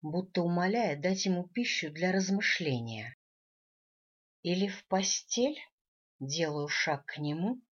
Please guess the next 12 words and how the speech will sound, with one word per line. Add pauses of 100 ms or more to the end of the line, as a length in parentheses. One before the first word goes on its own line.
(360)
провожу
рукой
по
краю
его
футболки, (280)
ногтями (220)
намеренно
царапая (120)
его
тощую
шею.